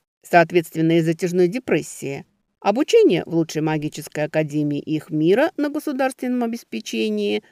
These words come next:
Заманчиво? Очень. Из минусов? Во-первых,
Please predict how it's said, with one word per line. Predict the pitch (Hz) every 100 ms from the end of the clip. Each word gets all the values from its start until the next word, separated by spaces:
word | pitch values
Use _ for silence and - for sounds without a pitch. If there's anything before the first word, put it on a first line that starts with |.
| _ _ _ _ _ _ _
Заманчиво? | 180 254 466 - 156 147 - _ _ _ _
Очень. | - 147 - - 175 233 _ _ _ _ _ -
Из | 175 160
минусов? | 302 480 349 - 170 _ _ _ _ _ -
Во-первых, | 208 - 403 392 -